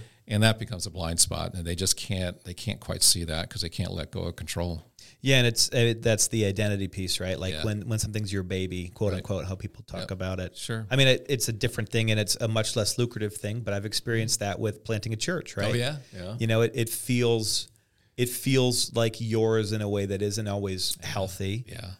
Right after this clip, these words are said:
Speaker 2: Um, nobody else has that same relationship with it, right?
Speaker 1: Right,
Speaker 2: And so
Speaker 1: right.
Speaker 2: that, so it's
Speaker 1: Yeah.
Speaker 2: easy to get into that same space
Speaker 1: Sure.
Speaker 2: of, of control, and,
Speaker 1: Yeah.
Speaker 2: and then if, if that's the thing that, that's where your wealth came from, it can all sort of be connected.
Speaker 1: Yeah.
Speaker 2: That's really good. Second one,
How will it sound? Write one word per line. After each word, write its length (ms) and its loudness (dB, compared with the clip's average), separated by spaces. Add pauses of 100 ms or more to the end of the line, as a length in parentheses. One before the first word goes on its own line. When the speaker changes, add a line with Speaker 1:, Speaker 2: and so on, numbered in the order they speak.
(240)
Speaker 2:
Um, 320 -2
nobody 400 4
else 240 4
has 260 2
that 200 0
same 440 2
relationship 680 -4
with 180 -6
it, 240 -4 (200)
right? 80 -4
Speaker 1:
Right, 180 2
Speaker 2:
And 140 2
so 100 6
Speaker 1:
right. 60 4 (160)
Speaker 2:
that, 20 -20 (220)
so 160 4
it's 180 4
Speaker 1:
Yeah. 80 6
Speaker 2:
easy 220 8
to 80 6
get 160 6
into 100 4
that 180 4
same 200 2
space 400 2
Speaker 1:
Sure. 160 6
Speaker 2:
of, 100 2
of 220 -2
control, 560 -2
and, 260 -6
Speaker 1:
Yeah. 220 -8 (180)
Speaker 2:
and 140 4
then 100 6
if, 220 2
if 100 0
that's 240 4
the 60 2
thing 160 -2
that, 320 0
that's 200 2
where 120 0
your 80 0
wealth 220 -4
came 200 -4
from, 320 -8
it 80 -8
can 140 -10
all 180 -6
sort 220 -4
of 40 -10
be 60 -6
connected. 380 -4
Speaker 1:
Yeah. 60 -4
Speaker 2:
That's 200 -6
really 140 0
good. 320 0 (400)
Second 300 6
one, 280 4